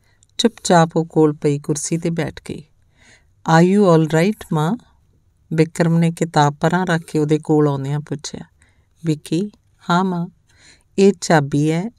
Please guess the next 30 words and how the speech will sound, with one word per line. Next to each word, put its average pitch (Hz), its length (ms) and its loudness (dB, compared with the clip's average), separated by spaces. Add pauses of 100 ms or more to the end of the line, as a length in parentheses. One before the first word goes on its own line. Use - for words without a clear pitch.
(140)
ਅਲਮਾਰੀ 139 500 0
ਦੀ।" 196 260 -8 (720)
ਕੈਥੀ 175 360 2
ਨੇ 170 140 4
ਚਾਬੀ 156 400 2
ਬਿਕਰਮ 156 420 0
ਦੇ 160 140 2
ਅੱਗੇ 147 220 0
ਮੇਜ਼ 156 260 0
'ਤੇ 175 200 -2
ਰੱਖਦਿਆਂ 165 440 -4
ਕਿਹਾ। 160 260 -14 (1400)
"I 202 40 4
do 220 220 2
not 226 240 6 (200)
need 151 540 2
it। - 220 -14 (240)
You'll 175 180 4
get 170 420 0
well, 170 240 4
ਮਾਂ।" 151 280 -4 (1000)
"ਘਰ 170 200 4
ਦੇ 156 220 -2
ਪੇਪਰਸ, 170 640 -4
ਕਾਰ 139 320 0
ਦੇ 143 200 -2
ਪੇਪਰਸ, 170 600 -4
ਇੰਸ਼ੋਰੈਂਸ 165 760 0
ਦੇ 160 100 0
ਪੇਪਰਸ, 160 600 -4